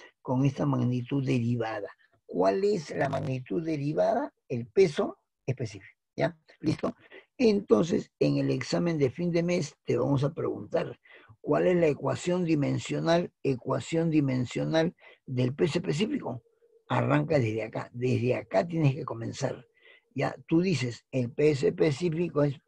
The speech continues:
peso entre volumen, y ahí lo vas cambiando. El peso es una fuerza, ¿ya? Y la fuerza tiene esta ecuación dimensional, ¿ya? El volumen,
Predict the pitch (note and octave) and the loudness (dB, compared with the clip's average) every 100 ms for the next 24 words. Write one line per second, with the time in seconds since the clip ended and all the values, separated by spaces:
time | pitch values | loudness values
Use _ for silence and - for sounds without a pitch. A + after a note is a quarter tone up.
0 | _ G#3 F3 E3+ B3 - - - _ - | _ 6 6 4 2 0 -16 -20 _ 0
1 | B2 A#2+ D3+ D3 C3 C3 A#2+ G#2+ F#2 _ | 2 2 4 4 4 2 -2 -6 -16 _
2 | _ _ _ C#3 C3 D3 C3+ C#3 D3 B2+ | _ _ _ 2 4 4 4 2 0 2
3 | C3+ B2 G2 - _ _ _ B2+ A#2+ D#3+ | 2 0 -6 -12 _ _ _ -2 -2 2
4 | D3+ D3 B2+ D3+ D3+ C3+ D3+ E3+ C3+ D#3+ | 2 2 -2 -2 -2 -2 2 2 2 -2
5 | F#3+ - - - _ _ C#3+ C#3+ - _ | -4 -8 -20 -20 _ _ 2 2 -2 _
6 | _ F#3 F3 D3+ C#3 E3 C#3+ D3 D3+ D#3+ | _ -2 2 2 4 4 4 0 0 2
7 | D#3 D3+ - D#3 - D#3 - C3+ B2+ A#2 | 2 -2 0 0 0 -6 -4 -6 -4 -6
8 | A#2 D3 C#3+ C3 A#2+ A2+ - A2+ A2+ G#2 | -4 0 0 0 -4 -6 -8 -8 -8 -10
9 | - _ _ _ _ _ _ - A#2+ F3 | -16 _ _ _ _ _ _ -6 -4 -4
10 | - - - - - C#3 C3+ D3 F3+ F#3 | -8 -16 -18 -8 2 4 4 2 4 4
11 | E3+ E3+ | 4 2